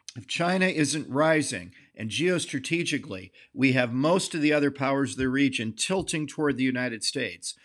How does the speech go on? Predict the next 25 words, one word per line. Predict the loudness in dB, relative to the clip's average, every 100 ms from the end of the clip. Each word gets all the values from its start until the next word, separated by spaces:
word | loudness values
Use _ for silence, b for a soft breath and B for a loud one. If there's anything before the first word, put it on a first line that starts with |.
| b b
with | -4 2
India | 4 4 6 6 6 0 b b -2
within | 0 2 0
the | 0
region | 0 2 2 0 -2
tilting | -4 -6 -6 -10
toward | -8 -6 -6
the |
United | -6 -4 -4 -6
States, | -6 -4 -4 -4
even | -4 -4
if | -6 -6
neutral | -6 -6 -6 -6 -6 -6
more | -4 -4
globally, | -4 2 2 4 4 4 2 B B
and | -6 -2
Japan | 0 4 4 4
firmly | 0 -8 -2 2 4 2 0 0 -4
in | -4
the | -6
American | -4 -6 -6 -10 -14
camp, | -12 -10 -12 _ b b -10
along | -4 -2 -2
with | -4
Anglosphere. | -4 -4 -4 -8 -6 -6